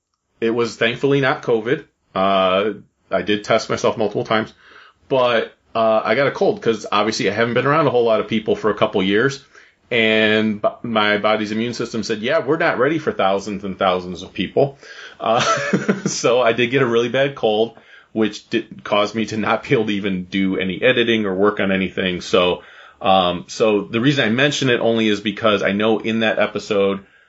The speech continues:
uh, Grub, who was on there with us, he said that he was gonna be at the one, uh, uh, show and he was gonna be in his five oh first that weekend, and I was planning on getting it out, and, you know,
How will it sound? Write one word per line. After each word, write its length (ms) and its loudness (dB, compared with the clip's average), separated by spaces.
uh, 580 0
Grub, 580 0
who 160 -4
was 180 0
on 180 2
there 180 0
with 200 0
us, 240 2
he 320 -2
said 280 2
that 100 0
he 40 -4
was 120 -8
gonna 180 -4
be 320 -2
at 240 0
the 100 -2
one, 520 -4
uh, 220 0
uh, 340 -2
show 580 2
and 120 -4
he 60 -6
was 80 -8
gonna 120 -4
be 140 -4
in 80 -4
his 220 -8
five 240 -2
oh 80 -4
first 420 -2
that 200 0
weekend, 340 -2
and 80 -2
I 40 -4
was 120 -6
planning 400 -2
on 100 -4
getting 240 -2
it 100 -2
out, 380 2
and, 440 -8
you 160 -10
know, 80 -12